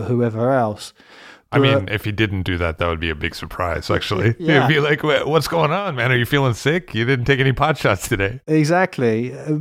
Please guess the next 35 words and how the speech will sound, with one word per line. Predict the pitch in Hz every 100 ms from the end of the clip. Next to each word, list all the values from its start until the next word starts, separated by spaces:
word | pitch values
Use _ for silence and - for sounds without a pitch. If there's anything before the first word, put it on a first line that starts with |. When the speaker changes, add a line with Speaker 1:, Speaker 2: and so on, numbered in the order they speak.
| 160 _ -
Speaker 1:
but | 185 180
inspirational | 185 185 202 208 - 226 220 226 175 135 123
in | 147 156 151
that | 147 139 - -
would | 170 151 135
go | 165 160
to | - 143
an | 139
area | 143 151 123 104 107 - - - -
known | 147 143 139 139 135
for | - 131 123 123 120
the | 117
wine | 120 127 135 127 123
being | 120 123 117
made | 120 127 127
at | 117
the | 117
local | 120 113 120
co-op | - 127 110 92 101 - - _ - - -
and | 113 123 117
no | 131 139
one | 123
really | 123 127 117
dreaming | 113 127 127 123 117
about | 107 113 110
anything | 117 110 113
else, | 110 113 101 -
and | 123 117
just | 120 -
made | 127 123
these | 120 120
wines | 113 127 127 123 123
that | 120 127
then | 131 131 127
would | 127 127